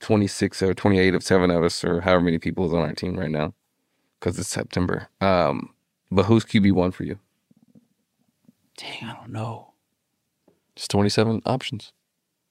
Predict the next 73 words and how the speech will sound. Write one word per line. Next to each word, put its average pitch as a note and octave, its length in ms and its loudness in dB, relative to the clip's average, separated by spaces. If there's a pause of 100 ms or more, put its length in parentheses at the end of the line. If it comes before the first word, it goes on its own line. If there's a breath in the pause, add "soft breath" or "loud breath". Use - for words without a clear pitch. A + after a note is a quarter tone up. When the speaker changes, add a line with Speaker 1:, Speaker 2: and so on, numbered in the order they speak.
(140)
Speaker 1:
How - 60 -4
many? B2 240 0
Twenty-six, - 460 -4
so E2+ 280 -6
add G2+ 220 -2
two. G#2+ 180 -6
Twenty-eight A#2 400 4
options, F2+ 320 0
I'm F#2 60 -8
sorry. F2+ 260 -2 (220 soft breath)
Speaker 2:
You G#2+ 80 -4
going A#2+ 180 6
with F2+ 120 4
Kirsch? - 480 4 (280)
Speaker 1:
Kirsch C#3 380 4
is A2 100 2
Q A#2 220 6
B A#2 100 8
one. G2 340 6 (480)
Okay. E3 220 6
Speaker 2:
Maybe, B2+ 320 -2
yeah. G2 220 0
Speaker 1:
I - 20 2
like F#4+ 300 4
it. - 180 2
I - 120 6
think, F3+ 260 4
I - 140 4
Speaker 2:
Yeah. - 60 0
Speaker 1:
think F3+ 140 4
it's B2+ 100 2
great. B2 200 4
He B2 100 4
would G#2+ 120 4
Speaker 2:
I - 20 -4
mean, G2+ 40 -2
Speaker 1:
manage B2 260 2
Speaker 2:
it's D3+ 100 0
Speaker 1:
the B2 80 2
Speaker 2:
a - 20 -2
Speaker 1:
game. A2+ 60 0
Speaker 2:
lefty, A#2 400 2
so B2 100 -2
it's A2+ 100 -2
kinda C3 220 4
weird, A2+ 340 6
but G2 240 6
all - 80 2
right, G#2+ 320 6
we G#2+ 100 0
Speaker 1:
You E3 80 2
Speaker 2:
can - 20 2
Speaker 1:
would E3+ 100 2
Speaker 2:
roll G2 80 2
Speaker 1:
think G2+ 140 4
Speaker 2:
with G2 100 2
Speaker 1:
he's A2+ 80 4
Speaker 2:
it. B2+ 40 2
There's E3+ 120 4
Speaker 1:
gotta E3 60 4
Speaker 2:
some, D3+ 100 0
there's F3+ 200 0
some E3+ 100 -6
good B2+ 100 4
lefty G#2+ 160 4
Speaker 1:
I D#3+ 60 6
mean, D#3+ 180 6
you, D#3+ 200 6
Speaker 2:
Q F#3+ 80 4
Bs. A#2+ 140 -4
Speaker 1:
you D3 140 6
chose D#3+ 380 6
Tua. G#2+ 360 4